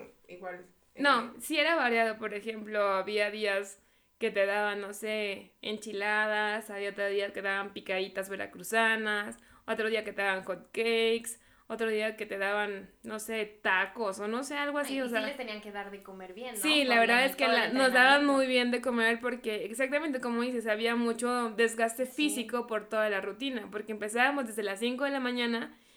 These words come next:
Speaker 2: y terminábamos hasta, si bien nos iba, a las nueve de la noche. Entonces, en
Speaker 3: Ah.
Speaker 2: todo momento tienes una actividad y si
Speaker 3: Sí.
Speaker 2: te dan un poquito de comer, pues obviamente no.
Speaker 3: Te mueres, literal.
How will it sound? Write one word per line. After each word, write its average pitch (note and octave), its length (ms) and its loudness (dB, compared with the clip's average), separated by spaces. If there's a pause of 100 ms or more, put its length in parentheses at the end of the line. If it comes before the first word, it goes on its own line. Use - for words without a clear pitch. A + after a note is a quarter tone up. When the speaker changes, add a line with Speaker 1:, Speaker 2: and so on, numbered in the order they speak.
Speaker 2:
y B3 120 -6
terminábamos A#3+ 880 0
hasta, G#3 540 -2
si A3+ 140 -6
bien A#3 160 0
nos C#4+ 180 -4
iba, A#3+ 280 0
a A3+ 40 2
las G3+ 220 -4
nueve A3 160 -4
de G#3 60 -4
la G3 120 -4
noche. A3+ 420 -6 (560)
Entonces, C4 480 0
en A#3+ 140 0
Speaker 3:
Ah. C4 60 -4
Speaker 2:
todo D4 240 4
momento B3+ 360 0
tienes B3+ 260 -2
una B3+ 160 0
actividad A3 520 -2 (160)
y A3 100 -10
si G3 80 -8
Speaker 3:
Sí. G3 60 -12
Speaker 2:
te A3 60 -2
dan A#3+ 160 0
un A#3+ 40 -2
poquito B3 220 -4
de A#3+ 140 0
comer, A#3 380 -4
pues A3+ 200 -10
obviamente G3 420 -6
no. G3 220 -10 (220)
Speaker 3:
Te G3+ 100 -16
mueres, A3 420 -10 (920)
literal. F#3+ 440 -18